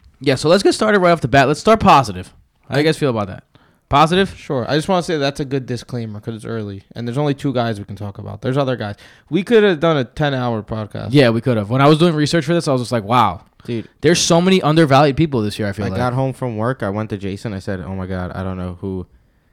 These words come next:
Speaker 3: I'm supposed to highlight because I have so many people I wanna talk about."
Speaker 1: Yeah, and it's
Speaker 3: He was like, "We got time before the season, bro. We got time before
Speaker 1: It's
Speaker 3: the
Speaker 1: true,
Speaker 3: season."
Speaker 1: and we will talk about more of it. And there's so many factors, like, is Andrew Luck gonna play? If Andrew Luck plays, there's so much more of a possibility for these Colts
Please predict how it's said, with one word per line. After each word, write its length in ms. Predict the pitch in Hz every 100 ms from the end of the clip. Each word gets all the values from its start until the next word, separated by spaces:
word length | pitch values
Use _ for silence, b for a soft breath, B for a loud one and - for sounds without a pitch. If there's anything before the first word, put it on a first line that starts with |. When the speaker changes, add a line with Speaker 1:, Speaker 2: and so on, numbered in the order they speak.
| _ _
Speaker 3:
I'm 100 | 107
supposed 260 | - 120 -
to 60 | 101
highlight 380 | 110 117 117 -
because 220 | 107 107
I 40 | 101
have 100 | 95
so 240 | - 110
many 160 | 107 104
people 260 | 113 101
I 40 | 101
wanna 240 | 98 98
talk 220 | 104 95
about." 320 | 92 92 92 - 123
Speaker 1:
Yeah, 220 | 170 175
and 100 | 143
it's 180 | 156 - -
Speaker 3:
He 80 |
was 80 | 120
like, 120 | 113
"We 120 | 120 117
got 200 | 120 -
time 240 | 131 117
before 240 | 107 117
the 100 | 110 107
season, 320 | 120 98 92
bro. 180 | 92 90
We 100 | 90
got 200 | 95 -
time 200 | 98 90
before 160 | 92
Speaker 1:
It's 120 | 131 -
Speaker 3:
the 60 |
Speaker 1:
true, 160 | 156 135
Speaker 3:
season." 80 | 113
Speaker 1:
and 100 | 127
we 100 | 160
will 160 | 190
talk 200 | 190 190
about 180 | 160 147
more 220 | 143 160
of 100 | 131
it. 160 | 117 110 B B B
And 240 | 143 147
there's 140 | 143 135
so 100 | 175
many 160 | 185
factors, 480 | 160 165 156 135 113
like, 200 | 117 -
is 140 | 127 113
Andrew 300 | 135 135 120
Luck 180 | 117 -
gonna 140 | 104
play? 260 | - 90 - _ _ _ _ _ _ _ _ _ -
If 180 | 147 139
Andrew 320 | 170 170 160
Luck 220 | 156 156
plays, 420 | - 170 175 175 - _
there's 160 | 139 127
so 360 | - 165 165
much 280 | 160 156 -
more 280 | 147 147 143
of 40 | 131
a 40 |
possibility 680 | 147 135 - 131 147 139 131
for 180 | 131 120
these 180 | 120
Colts 480 | - 143 131 - -